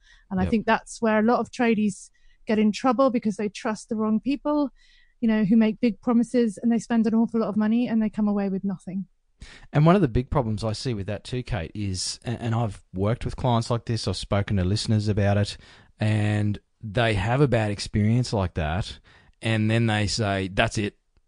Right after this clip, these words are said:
Speaker 2: S E O is a waste of money. I spent all of this cash," and Sanjit from wherever, and apologies to any Sanjits listening,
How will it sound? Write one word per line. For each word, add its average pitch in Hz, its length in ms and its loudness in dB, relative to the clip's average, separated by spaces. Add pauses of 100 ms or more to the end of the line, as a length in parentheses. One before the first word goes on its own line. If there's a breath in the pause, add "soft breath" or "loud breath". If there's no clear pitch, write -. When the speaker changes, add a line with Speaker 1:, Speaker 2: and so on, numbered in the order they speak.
(160)
Speaker 2:
S 139 180 0
E 127 100 2
O 113 320 2
is 104 360 -4
a 107 60 -4
waste 139 260 2
of 113 80 -6
money. 117 460 -2 (260 soft breath)
I 123 80 -8
spent 117 300 -6
all 156 160 6
of 139 60 2
this 127 120 0
cash," 117 600 -2
and 110 460 -4 (340 soft breath)
Sanjit 127 600 -2
from 117 340 -2
wherever, 113 600 0
and 113 220 -2
apologies 107 560 -2
to 117 160 -2
any 107 140 0
Sanjits 104 560 -2
listening, 113 420 -2